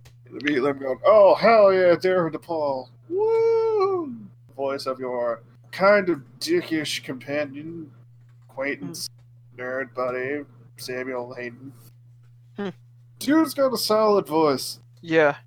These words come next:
Speaker 1: And he should not have that cool of a voice.
Speaker 2: <laughs>
Speaker 1: He, like, if you see Darren DePaul, he just looks like a little businessman dude. I just listened to a podcast where everyone's like, "He's just got, like, a normal voice, just like, 'Hi, internet friends, how you doing today?'"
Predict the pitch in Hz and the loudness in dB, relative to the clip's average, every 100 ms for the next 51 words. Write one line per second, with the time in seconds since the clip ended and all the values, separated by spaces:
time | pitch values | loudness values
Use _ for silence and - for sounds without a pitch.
0 | - 156 147 202 226 - 214 226 190 202 | -8 -8 -4 -4 -4 -4 0 0 2 2
1 | 208 185 202 180 190 196 - - 214 196 | 2 4 4 4 4 2 2 -2 2 4
2 | 185 170 165 185 170 147 - - - - | 2 0 -2 -2 -2 -4 -8 -10 -18 -20
3 | - - - - 185 151 147 185 170 190 | -20 -14 -12 -2 -2 -2 -4 -4 -2 -6
4 | - - - - - _ 170 165 185 220 | -6 -20 -20 -20 -20 _ -2 -2 -4 -4
5 | 139 - 131 175 180 165 180 185 160 143 | -8 -8 -10 -10 -4 2 4 4 0 -2
6 | 170 196 _ 160 - 202 370 - 196 285 | 0 -2 _ -20 -14 -4 -4 -4 -4 -4
7 | - 302 247 220 226 214 175 143 156 160 | 0 0 0 -2 -2 -6 -6 -4 -4 -4
8 | 131 - 127 123 123 127 127 120 135 143 | -8 -6 -4 -4 -4 -6 -8 -6 -4 -4
9 | - _ _ _ - 180 180 190 - 180 | -6 _ _ _ 0 0 2 -2 2 2
10 | 180 175 165 151 156 160 143 127 131 131 | 4 6 6 6 6 6 4 2 0 -4
11 | 127 127 131 117 - - 220 269 - 190 | -4 -6 -6 -6 -8 -12 -8 -6 0 4
12 | 156 127 127 131 123 123 127 185 185 185 | 4 4 2 0 0 -2 0 4 6 4
13 | 180 170 143 - 123 110 - 208 233 151 | 2 -2 -10 -6 -4 -4 -4 -4 -2 -2
14 | 131 135 135 - 175 240 220 220 240 240 | -2 -2 -4 -4 -6 -6 -6 -6 -4 -4
15 | 262 233 180 135 | -4 -6 -6 -8